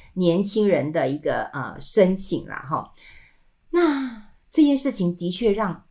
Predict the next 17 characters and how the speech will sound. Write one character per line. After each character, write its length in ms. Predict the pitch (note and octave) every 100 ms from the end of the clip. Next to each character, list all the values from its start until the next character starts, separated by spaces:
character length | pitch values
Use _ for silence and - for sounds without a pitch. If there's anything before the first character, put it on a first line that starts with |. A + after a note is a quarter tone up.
| -
父 200 | - A#3
母 160 | D#3
亲 320 | B2+ - D3 C#3 - -
很 400 | - - D#3+ C#3 C3+ -
焦 420 | - G3 F#3 G3
虑， 320 | G#3+ E3+ - - - - -
因 100 | E4
为 60 |
坦 240 | - A3+ E3+
白 180 | D#3+
讲， 440 | G#3 G#3+ D3 C3 - _ - -
十 200 | - B3+
八 200 | D4+ D#4
岁 180 | F4
的 80 | G#3+
孩 280 | F3+ D3 C3+
子 340 | D#3+ F3 -